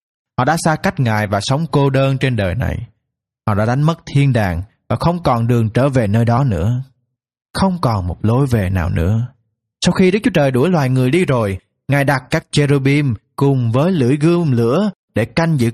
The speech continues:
con đường đi đến cây sự sống, được chép ở trong câu hai mươi bốn. Chúng ta biết rằng gươm lửa đó chiếu sáng qua lại trong vườn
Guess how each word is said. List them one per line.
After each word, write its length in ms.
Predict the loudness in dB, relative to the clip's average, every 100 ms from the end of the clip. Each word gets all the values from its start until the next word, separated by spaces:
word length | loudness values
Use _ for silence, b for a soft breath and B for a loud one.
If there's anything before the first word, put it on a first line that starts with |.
| 0
con 260 | 0 2
đường 300 | 2 0 -2 -2
đi 120 | -2
đến 240 | 0 0 0
cây 200 | 0 0
sự 120 | -2 -2
sống, 420 | 0 0 0 -2 B _ -6
được 140 | -4
chép 120 | -2 -2
ở 100 | -2
trong 160 | -2
câu 140 | -2 0
hai 140 | 0
mươi 120 | 0
bốn. 360 | 0 0 0 -6 _ _ _ _ _ -4
Chúng 140 | -2
ta 100 | 0
biết 140 | 0 -2
rằng 260 | -2 -2 -4 -8 _ 0
gươm 240 | 2 2
lửa 200 | 2 2
đó 200 | 0 -2
chiếu 260 | 0 0 0
sáng 460 | 0 0 0 -2 -2
qua 220 | 0 0
lại 320 | 0 -2 -4 -4
trong 200 | -2 -2
vườn 320 | 0 0 -2